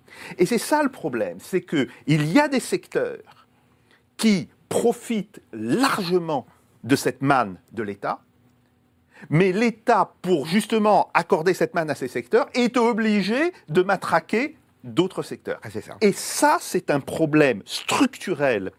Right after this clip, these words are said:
Speaker 1: en France. Et si vous voulez, pourquoi est-ce que, euh, j'ai défendu depuis, euh, euh, deux mille huit, euh, deux mille sept, deux mille huit, euh, l'idée d'une sortie de l'euro ?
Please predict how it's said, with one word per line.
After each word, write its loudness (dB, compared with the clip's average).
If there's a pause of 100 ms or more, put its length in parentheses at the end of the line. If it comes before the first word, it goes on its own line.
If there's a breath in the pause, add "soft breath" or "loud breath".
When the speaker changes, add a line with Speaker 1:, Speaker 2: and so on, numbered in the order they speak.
(200)
Speaker 1:
en 0
France. -10 (600 loud breath)
Et 6
si -18
vous -4
voulez, -4 (120)
pourquoi -2
est-ce -8
que, -8 (220)
euh, -2
j'ai -2
défendu -4
depuis, -2
euh, 0 (260 loud breath)
euh, -4
deux -4
mille -2
huit, -4
euh, 0
deux -4
mille -4
sept, -2
deux -4
mille -4
huit, -4 (400 loud breath)
euh, 0
l'idée 0
d'une -4
sortie -12
de -14
l'euro ? -12